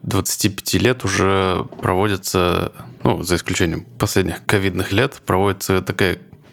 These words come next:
значит, выставка в С Ш А. Electronic Entertainment Expo,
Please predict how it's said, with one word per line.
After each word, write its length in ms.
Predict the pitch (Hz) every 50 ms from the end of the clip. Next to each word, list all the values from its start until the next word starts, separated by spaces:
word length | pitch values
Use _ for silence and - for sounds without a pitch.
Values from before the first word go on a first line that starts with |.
| _ - _ - - - - - - - - - -
значит, 240 | 95 90 - -
выставка 420 | - 160 165 - - - - - 98 90 87 85 85
в 120 | - - -
С 140 | - -
Ш 160 | 98 - - 95
А. 200 | 87 85 87 - - - - - - - - - - - - - - - - -
Electronic 920 | - - 98 98 98 - - - - - - - 131 139 135 131 123 117 120
Entertainment 760 | - 117 110 - - - - - 123 123 113 104 101 98 95
Expo, 480 | 95 101 110 127 - - - - 160 165